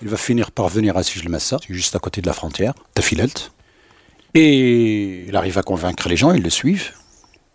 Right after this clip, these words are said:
Il vient vers Dra, il remonte l'Atlas, et il bat l'armée de Boufers à Marrakech.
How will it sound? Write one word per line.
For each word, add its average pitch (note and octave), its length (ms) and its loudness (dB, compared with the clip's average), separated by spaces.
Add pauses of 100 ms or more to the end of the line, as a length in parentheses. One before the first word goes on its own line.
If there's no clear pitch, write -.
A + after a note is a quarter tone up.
(260)
Il A#2+ 100 2
vient A2+ 160 6
vers E2 220 2
Dra, A2+ 320 4 (320)
il D#3 120 4
remonte C3 560 2 (240)
l'Atlas, B2 640 -2 (240)
et F3+ 160 2
il D#3+ 100 4
bat F3 160 4
l'armée D#3+ 340 0
de D3 560 -4
Boufers C#3 440 -2
à B2+ 80 -14
Marrakech. - 400 -16